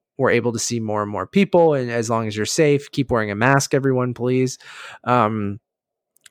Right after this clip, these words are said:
we might be able to kinda chill and, and do tiff together that way too, which might be exciting. So,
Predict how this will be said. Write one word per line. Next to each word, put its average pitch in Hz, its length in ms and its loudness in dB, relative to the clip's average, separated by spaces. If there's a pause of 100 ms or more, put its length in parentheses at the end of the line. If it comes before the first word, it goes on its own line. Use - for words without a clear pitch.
we 156 120 6
might 160 200 4
be 170 120 6
able 160 120 4
to 147 80 2
kinda 151 280 2
chill 151 280 2
and, 135 280 -2
and 131 160 -2
do 131 140 0
tiff 139 260 -2
together 123 360 0
that 135 240 4
way 101 180 0
too, 139 260 -2
which 110 180 -4
might 101 160 -6
be 95 140 -6
exciting. 95 540 -6
So, 117 380 -2